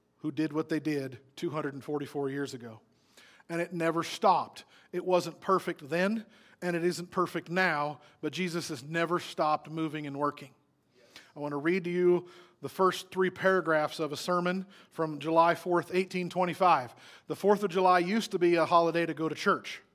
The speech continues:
Every little town and village, all the churches would meet together on the green for a morning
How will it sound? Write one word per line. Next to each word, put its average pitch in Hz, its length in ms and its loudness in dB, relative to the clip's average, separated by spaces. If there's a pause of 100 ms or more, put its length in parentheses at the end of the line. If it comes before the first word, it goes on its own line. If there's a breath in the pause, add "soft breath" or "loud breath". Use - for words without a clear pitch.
(460 soft breath)
Every 190 320 4
little 196 260 6
town 170 400 2
and 160 100 -6
village, 160 520 -2 (640 soft breath)
all 180 220 4
the 180 80 -2
churches 170 340 0
would 156 100 -8
meet 180 160 -2
together 165 440 0
on 151 120 -2
the 139 60 -8
green 185 420 -2 (400 soft breath)
for 156 200 0
a 147 40 2
morning 185 540 0